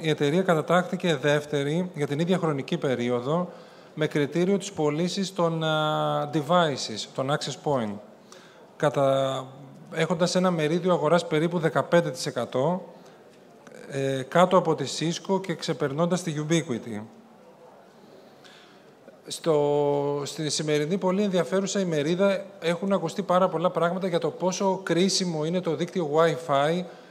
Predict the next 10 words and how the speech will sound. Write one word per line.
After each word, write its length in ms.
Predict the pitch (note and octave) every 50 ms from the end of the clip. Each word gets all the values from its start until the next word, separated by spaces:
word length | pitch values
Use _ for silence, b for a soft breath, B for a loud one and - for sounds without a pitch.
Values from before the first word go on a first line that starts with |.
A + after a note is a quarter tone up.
| B
για 220 | - D3+ C#3 D3 C#3
τις 220 | - C#3 - -
επιχειρήσεις. 840 | D3+ - D3 C3 - D3 D3 D#3+ E3+ D#3 C#3 - - A2 G#2 - - B B B B B B B B B B B
Ε, 180 | - - C#3 C#3
όπως 380 | D3 E3 E3+ E3+ F#3 F3+ - -
είπαμε, 320 | F#3+ F3+ F#3+ G3 G3 G#3
είναι 200 | G#3 G3 G3 G#3
σημαντικό 500 | F#3+ - F#3 F3+ F3 D#3 C#3+ C#3+ - F3+
όχι 220 | G3 G#3+ G3 G3 G#3+
μόνο 460 | G3+ G#3 G3+ G3+ F#3+ F3 D#3+ D3 -